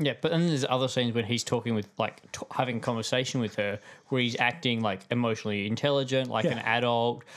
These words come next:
Speaker 1: So for me, that I didn't like how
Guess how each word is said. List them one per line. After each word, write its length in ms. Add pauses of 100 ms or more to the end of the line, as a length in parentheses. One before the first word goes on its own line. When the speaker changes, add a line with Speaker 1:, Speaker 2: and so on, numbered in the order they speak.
(160)
Speaker 1:
So 380 (360)
for 160
me, 300
that 300 (120)
I 120
didn't 340
like 760 (220)
how 800